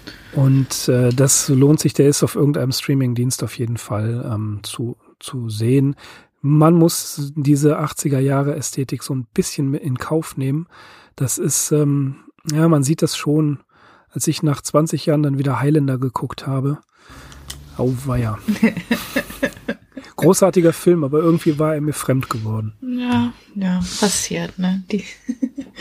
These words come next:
Speaker 2: <laughs> Oh je. Hab ich nicht gesehen, keins davon. Aber Clive Barker hab ich schon mal gesehen, <laughs> gehört. <laughs>
Speaker 1: Unbedingt. Also er hat, ähm,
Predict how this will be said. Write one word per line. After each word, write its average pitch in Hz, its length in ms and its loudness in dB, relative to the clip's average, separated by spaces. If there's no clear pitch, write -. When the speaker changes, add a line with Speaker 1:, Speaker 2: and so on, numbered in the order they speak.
Speaker 2:
<laughs> - 800 -20
Oh 247 180 -2
je. 185 420 0
Hab 226 160 2
ich 220 120 4
nicht 185 200 4
gesehen, 143 320 -6
keins - 400 -6
davon. - 400 -10
Aber 185 400 0
Clive 180 360 -2
Barker 175 360 -4
hab 180 160 -2
ich 180 100 -4
schon 165 160 -8
mal 165 140 -12
gesehen, 165 240 -6
<laughs> - 360 -10
gehört. 170 840 0
<laughs> - 220 -2
Speaker 1:
Unbedingt. 143 640 2
Also 127 260 -6
er 139 180 -2
hat, - 280 -4
ähm, 131 340 2